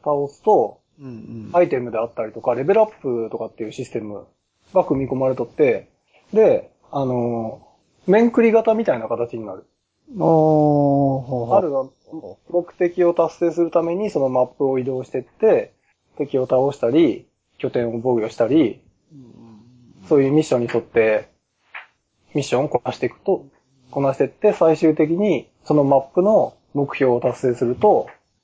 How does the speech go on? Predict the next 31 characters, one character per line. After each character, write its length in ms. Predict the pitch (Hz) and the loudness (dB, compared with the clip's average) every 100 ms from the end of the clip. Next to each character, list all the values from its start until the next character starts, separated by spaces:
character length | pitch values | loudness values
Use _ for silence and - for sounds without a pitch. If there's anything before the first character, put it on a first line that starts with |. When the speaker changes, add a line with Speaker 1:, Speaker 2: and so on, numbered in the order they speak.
| _ - | _ -8
Speaker 1:
ボ 120 | 143 | -6
ス 100 | 143 | 0
を 100 | 113 | 0
倒 220 | 110 120 | 2 2
せ 140 | 120 107 | 2 -2
と 100 | 107 | 0
か、 380 | 107 107 - - - 135 | 2 0 -2 -12 -20 -12
Speaker 2:
う 60 | |
ん 40 | 120 | -10
う 20 | |
ん 440 | 113 120 110 107 | -8 -10 -10 -6
う 20 | 110 | -4
ん。 40 | |
Speaker 1:
あ 60 | 120 | -4
の、 340 | 110 107 - _ - | -6 -10 -14 _ -6
何 160 | 135 127 | -6 -4
分 240 | 143 120 | -4 -2
間 320 | 117 110 110 - | -4 -4 -10 -6
拠 80 | 127 | -2
点 220 | 127 120 | 0 2
を 180 | 117 117 | 0 2
守 320 | 120 120 120 | 2 2 2
り 60 | 123 | 0
抜 80 | 120 | 0
け 240 | - - - | -4 -8 -4
と 80 | 104 | -2
か 80 | |
っ 160 | 107 - | -2 0
て 80 | 175 | 2
い 240 | 196 | 4
う 80 | 156 | 4